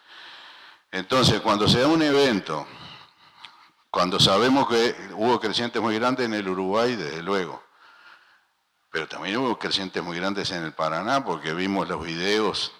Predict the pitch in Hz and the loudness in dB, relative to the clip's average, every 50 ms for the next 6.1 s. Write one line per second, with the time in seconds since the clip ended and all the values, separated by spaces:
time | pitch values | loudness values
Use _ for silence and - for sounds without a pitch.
0 | _ - - 85 80 85 80 - 98 87 85 82 85 92 95 98 98 98 87 95 | _ -12 -10 -8 -6 -4 -4 -4 -4 -4 -4 -4 -4 -2 -2 -2 -2 -2 -4 -6
1 | 87 85 85 85 87 90 92 92 90 87 82 80 - 82 78 - - 101 101 101 | -6 -6 -4 -4 -2 0 0 0 0 0 -4 -6 -8 -10 -10 -8 -4 -2 -2 0
2 | 92 - 98 85 80 76 71 76 80 80 85 - - 85 78 78 80 73 73 80 | 0 0 -2 -2 -4 -6 -6 -8 -10 -12 -14 -14 -12 -12 -12 -12 -12 -14 -14 -14
3 | 80 73 - 90 90 87 85 80 78 - - - - 98 98 87 - 90 80 73 | -14 -10 -8 -4 -4 -2 -4 -4 -6 -12 -16 -10 -4 -2 -2 0 0 -2 -2 -4
4 | - 78 - - - 110 127 127 104 - - _ _ _ _ _ - - - - | -4 -4 -4 -2 -2 -4 -4 -6 -8 -12 -18 _ _ _ _ _ -20 -20 -20 -20
5 | - _ _ _ _ - 85 87 80 - - - 87 82 82 82 80 78 76 76 | -20 _ _ _ _ -8 -6 -6 -6 -6 -6 -6 -4 -4 -2 -2 -4 -4 -6 -8
6 | 69 | -10